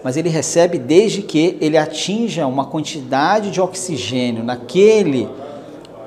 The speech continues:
córrego, que faz parte da microbacia, e comprove esse oxigênio por um ano. Então é que nem regime.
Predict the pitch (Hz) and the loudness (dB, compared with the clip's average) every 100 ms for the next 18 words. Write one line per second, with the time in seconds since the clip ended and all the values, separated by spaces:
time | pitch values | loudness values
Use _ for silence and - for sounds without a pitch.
0 | - - 127 139 165 202 202 - - - | -14 4 8 10 8 4 -2 -8 -18 -20
1 | - - 120 123 - 110 120 117 123 123 | -20 -14 -6 -4 -2 -2 -2 -2 0 2
2 | 127 - 180 226 226 - - - 143 - | 2 0 2 2 0 -12 -16 -8 -6 0
3 | 185 151 - 165 233 247 170 156 - 160 | 0 0 4 8 10 8 6 0 0 0
4 | 127 - - 113 131 165 135 104 - - | -2 -2 -8 -4 -2 0 -2 -6 -12 -18
5 | - - - - 147 196 240 185 147 110 | -20 -20 -20 -4 0 4 6 6 4 -2
6 | - - - 170 185 214 247 160 160 113 | -10 -10 -6 -4 0 0 2 0 -2 -4
7 | 104 | -8